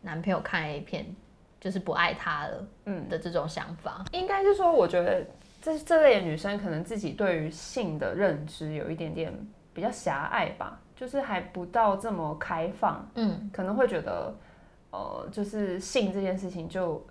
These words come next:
Speaker 2: 应该要从一而终，
Speaker 1: 嗯。
Speaker 2: 所以他们会觉得，“哎，那你在，我在你旁边，你还打手枪，那是不是你就不够爱我，或是你不需要我什么之类的，
Speaker 1: 嗯。
Speaker 2: 这样。”
Speaker 1: 就会觉得我都已经在你旁边，你不碰我，但是你却愿意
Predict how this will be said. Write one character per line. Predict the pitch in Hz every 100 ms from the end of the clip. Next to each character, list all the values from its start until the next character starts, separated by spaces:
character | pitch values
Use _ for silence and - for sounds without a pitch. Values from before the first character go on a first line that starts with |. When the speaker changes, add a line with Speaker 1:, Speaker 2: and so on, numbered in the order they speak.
| -
Speaker 2:
应 | - 202
该 | 208
要 | 202 196
从 | 202 180 190
一 | 220
而 | 175 170
终， | 208 202 208 208
Speaker 1:
嗯。 | 220 196
Speaker 2:
所 | 165
以 | 214
他 | 214
们 | 208
会 | 214
觉 | 180
得 | 165 170
，“哎， | - 233
那 | 247 214 - - - -
你 | 175
在， | 165 196 -
我 | 160
在 | 208
你 | 175
旁 | 160 156
边， | 165
你 | 151
还 | 151
打 | - 139
手 | - -
枪， | - 160 175
那 | 170 160 -
是 | - 160
不 |
是 | - 165
你 | -
就 | 160
不 | 160
够 | - 156
爱 | 170 - -
我， | -
或 | 165
是 | 170
你 | 165
不 | - 180
需 | 220 208
要 | 165
我 | - -
什 | 190
么 | -
之 | - -
类 | - -
的， | -
Speaker 1:
嗯。 | 208
Speaker 2:
这 | -
样。” | - - - - -
Speaker 1:
就 | 330
会 | 339
觉 | 180
得 | 160 160 165
我 | 185
都 | 240 233
已 |
经 | 202
在 | 202
你 | 165
旁 | 156 156
边， | 160
你 | 160
不 | 180 202
碰 | - 220
我， | 165 -
但 | 220 214
是 |
你 | 208 -
却 | - 185
愿 | 170 160
意 | 170 160